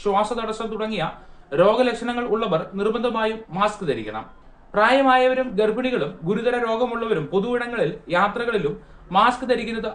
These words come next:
അഭികാമ്യമാണ്. ആശുപത്രികളിൽ മാസ്ക് നിർബന്ധമാണ്.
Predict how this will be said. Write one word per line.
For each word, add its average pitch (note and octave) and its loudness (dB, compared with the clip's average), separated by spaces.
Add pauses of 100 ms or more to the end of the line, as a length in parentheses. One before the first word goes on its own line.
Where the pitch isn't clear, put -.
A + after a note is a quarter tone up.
അഭികാമ്യമാണ്. E3+ 0 (720)
ആശുപത്രികളിൽ A#3+ 0 (160)
മാസ്ക് G#3+ 2 (140)
നിർബന്ധമാണ്. E3 -2